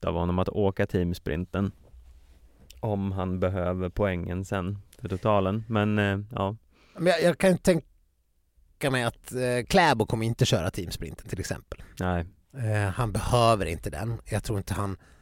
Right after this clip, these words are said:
Speaker 2: heller bryr sig om den så mycket. Jag tror att han tycker det är coolare att vinna en fem mil igen
Speaker 1: Mm.
Speaker 2: än att vinna en teamsprint. Så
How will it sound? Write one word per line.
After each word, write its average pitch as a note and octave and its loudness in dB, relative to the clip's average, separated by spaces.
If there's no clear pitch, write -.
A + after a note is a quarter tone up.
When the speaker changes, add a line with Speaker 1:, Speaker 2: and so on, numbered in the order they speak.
Speaker 2:
heller A2 2
bryr G#2 6
sig - 0
om F#2 -2
den F#2+ -4
så - -8
mycket. G2 -4
Jag G#2 0
tror A#2+ 0
att - -4
han G#2+ -2
tycker - -4
det F#2+ -2
är F2+ -4
coolare G#2+ 2
att G2 -2
vinna G2+ 0
en F#2+ -2
fem G2+ -4
mil F#2+ -6
igen F#2 -8
Speaker 1:
Mm. F#2 -2
Speaker 2:
än G2 -6
att F#2+ -2
vinna F#2 -2
en F2+ -4
teamsprint. - -8
Så - -12